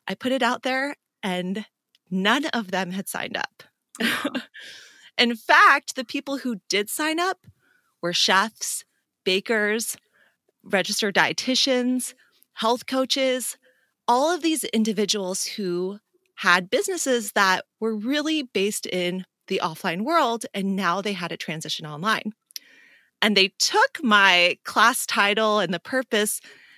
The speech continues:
Speaker 1: and said, "Oh yeah, I want to create an online experience for my business." And that actually shaped the program. I, I taught it live for eight weeks, and it was a small group coaching program. We had about fifteen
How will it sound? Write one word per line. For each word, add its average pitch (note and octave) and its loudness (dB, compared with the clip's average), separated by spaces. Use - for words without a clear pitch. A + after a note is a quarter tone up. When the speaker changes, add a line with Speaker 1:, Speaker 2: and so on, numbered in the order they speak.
Speaker 1:
and A#3+ 2
said, C4 4
"Oh E4+ 2
yeah, A#4+ 6
I B3+ 8
want A#4+ 2
to C#4 2
create F#3+ 2
an F#3+ 0
online E3+ 4
experience E3+ -2
for F#3 -6
my D#3+ 0
business." G#3+ -4
And A#3+ 2
that A3 4
actually D4 -2
shaped - 0
the G3+ 0
program. - -4
I, F#3+ 2
I G#3 2
taught C4+ 0
it B3 -4
live F3 -2
for G3 -4
eight G3+ -2
weeks, - -6
and F#3+ -2
it - -4
was F#3+ -4
a G3+ -2
small G#3+ -2
group B3+ -8
coaching F#3 -8
program. E3 -4
We F#3 -6
had F#3 -4
about E3+ -2
fifteen G3+ -4